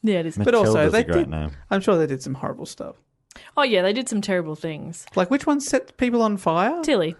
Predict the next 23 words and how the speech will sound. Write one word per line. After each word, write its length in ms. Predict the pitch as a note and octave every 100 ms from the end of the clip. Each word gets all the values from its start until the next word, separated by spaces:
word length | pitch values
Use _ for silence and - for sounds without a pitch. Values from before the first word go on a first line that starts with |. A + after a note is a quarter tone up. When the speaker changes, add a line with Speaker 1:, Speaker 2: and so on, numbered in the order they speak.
| _ _ _ _ - _ -
Speaker 2:
Oh, 380 | D#3+ D3 C3 C3+
maybe 300 | F3 F3+ F3+
I 60 | D#3+
will 180 | C#3 C3+
change 300 | - C#3 C3+
my 120 | B2
answer 220 | B2+ -
then. 180 | C#3+ - - - -
<laughs> 320 | - - _ G3
Speaker 1:
That's 340 | G#3 A3 -
what 160 | G3 F#3+
throws 300 | F3 E3 D#3+
you 60 |
over 120 | D3+
the 160 | D3+ D#3
edge. 160 | D3+ D#3+
Speaker 2:
Yeah. 120 | - -
Speaker 1:
That's 300 | C#3 A#3+ -
interesting. 420 | F3+ E3 E3 F3 E3+
Speaker 2:
Not 200 | G#4+ G4+
th-, 100 | - - _ -
not 340 | D4+ E4 E4
the 120 | B3